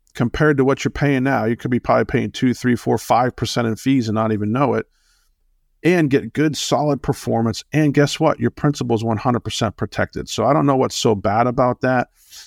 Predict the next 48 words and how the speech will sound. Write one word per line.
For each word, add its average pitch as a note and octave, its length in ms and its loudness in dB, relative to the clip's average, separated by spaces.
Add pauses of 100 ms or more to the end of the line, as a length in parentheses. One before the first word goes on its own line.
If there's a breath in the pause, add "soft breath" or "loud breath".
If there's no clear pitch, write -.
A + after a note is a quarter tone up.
(120)
but, G2+ 360 -4
um, G2+ 320 0 (260)
folks, - 400 0
you B2 80 0
owe B2+ 160 2
it B2 80 -6
to A#2+ 120 0
yourself A2+ 360 -2
to A2+ 140 -6
not A#2+ 260 2
listen D3 320 2
to - 100 -6
all B2+ 200 2
the A#2 80 0
noise A2+ 500 0
out A#2 220 0
there A2+ 400 -2 (280)
and G#2+ 120 -2
all A2+ 160 0
these A#2 180 0
guys A#2 380 2
with A2+ 80 0
sales A#2+ 400 0
pitches A2+ 440 -4
and A2+ 120 0
their A2 80 0
commercials. A2+ 720 -2 (640)
You C#3 180 -2
need D3 240 2
to, - 300 -2
you C3 120 2
owe F3 140 2
it D#3 80 -4
to - 120 -2
yourself D3 420 2
just - 180 -6
to A#2+ 80 -4
make A#2+ 220 0
your A2+ 160 -6
own C3 180 -2
decisions G#2+ 540 0
and G#2 100 -8
educate G#2+ 480 0
yourself G#2 360 0
first - 280 -2
and G2 100 -2
foremost. G2+ 440 -4
So A2 160 2